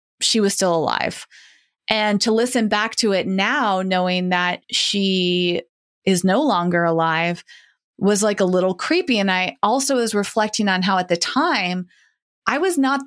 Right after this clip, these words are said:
that into that story. But, like, a day or two after we recorded that episode, I got really into that story and I found myself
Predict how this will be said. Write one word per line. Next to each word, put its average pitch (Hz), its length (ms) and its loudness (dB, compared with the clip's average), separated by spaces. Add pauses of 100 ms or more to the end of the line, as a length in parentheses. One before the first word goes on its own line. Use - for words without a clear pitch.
that 196 420 2
into 208 300 2
that 175 240 0
story. - 600 -2 (720)
But, 214 200 2
like, 214 180 2
a 214 80 4
day 240 320 0
or 440 140 0
two 320 280 0
after 226 460 0
we 220 300 0
recorded 208 480 0
that 190 140 2
episode, 190 520 0
I 226 220 0
got 180 420 -2
really 254 540 2
into 190 220 -2
that 165 200 0
story 185 300 0
and 180 80 -2
I 190 60 -2
found 269 340 0
myself 214 580 -2